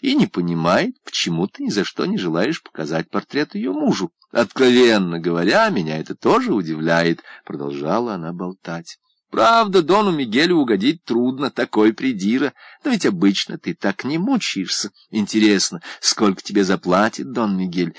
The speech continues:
Верно, совсем не заплатит. Вы же с ним друзья, а уж своих трёх тысяч реалов ты, конечно, не получишь».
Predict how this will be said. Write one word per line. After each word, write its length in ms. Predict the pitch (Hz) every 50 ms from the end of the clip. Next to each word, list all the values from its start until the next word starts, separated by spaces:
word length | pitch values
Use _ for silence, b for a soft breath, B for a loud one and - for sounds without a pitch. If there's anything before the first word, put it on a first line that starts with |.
| B B B
Верно, 380 | - 113 120 139 135 143 151
совсем 520 | 147 - - 160 151 - - - 294 320 302 b b b b -
не 160 | 165 165 147
заплатит. 560 | 123 131 123 104 - 113 101 98 - - _ b b b b
Вы 120 | 110 110
же 60 | 107 98
с 120 | - -
ним 180 | 113 107 101 92
друзья, 480 | 98 101 98 87 95 - 240 269 240 b b b b b b
а 80 | - 139
уж 140 | 151 143 -
своих 320 | - 165 165 160 151 -
трёх 360 | - 160 160 165 156 - -
тысяч 480 | - - 156 160 147 - 156 143 - -
реалов 520 | 156 151 147 147 151 156 160 156 139 117 -
ты, 80 | 143
конечно, 500 | 131 - 123 113 113 120 - - - -
не 120 | 135 131 110
получишь». 960 | - 110 120 110 101 101 101 98 92 - - - - 98 - - - -